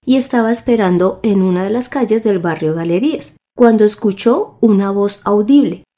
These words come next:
que le dijo, "¿Hasta cuándo me vas a entristecer?". Esa voz además era como un hombre que lloraba.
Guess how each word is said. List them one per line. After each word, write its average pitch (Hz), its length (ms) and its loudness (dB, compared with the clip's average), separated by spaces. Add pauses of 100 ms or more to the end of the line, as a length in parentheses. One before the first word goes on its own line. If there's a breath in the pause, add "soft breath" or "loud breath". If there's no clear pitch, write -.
(120)
que 208 160 6
le 175 160 2
dijo, 226 320 2 (220)
"¿Hasta 190 460 -4
cuándo 202 520 0
me 233 200 4
vas 170 340 -4
a 190 100 0
entristecer?". 196 960 -4 (420)
Esa 254 280 2
voz 285 320 2
además 226 420 0
era 208 220 0
como 208 260 0
un 180 240 -2
hombre 226 420 2
que 226 140 0
lloraba. 160 480 -2